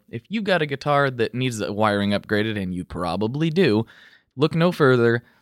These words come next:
than Gun Street Wiring Shop. They do everything one at a time, small batch stuff. They make everything custom to your specs. So if you got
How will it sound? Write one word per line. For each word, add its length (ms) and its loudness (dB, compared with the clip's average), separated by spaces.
than 420 -2
Gun 180 2
Street 400 -2
Wiring 420 -2
Shop. 320 -8
They 100 -4
do 160 2
everything 720 0
one 200 -2
at 60 -2
a 100 -4
time, 380 -2
small 340 -2
batch 320 0
stuff. 340 -4
They 100 -4
make 220 -4
everything 400 -2
custom 460 -4
to 100 -6
your 160 -6
specs. 460 -4
So 100 -6
if 80 -8
you 100 -6
got 300 2